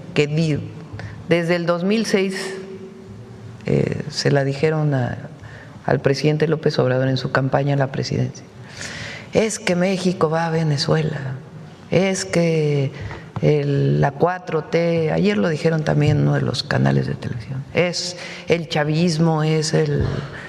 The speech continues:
el modelo mexicano, el humanismo mexicano, la cuarta transformación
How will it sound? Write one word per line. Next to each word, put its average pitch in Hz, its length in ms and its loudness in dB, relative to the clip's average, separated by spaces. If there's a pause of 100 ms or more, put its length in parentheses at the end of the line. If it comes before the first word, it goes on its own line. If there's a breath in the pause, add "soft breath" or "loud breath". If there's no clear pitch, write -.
(580 loud breath)
el 180 120 4
modelo 202 420 2
mexicano, 214 720 0 (340)
el 165 180 4
humanismo 180 600 4
mexicano, 156 560 2
la 147 140 2
cuarta 190 340 0
transformación 156 760 2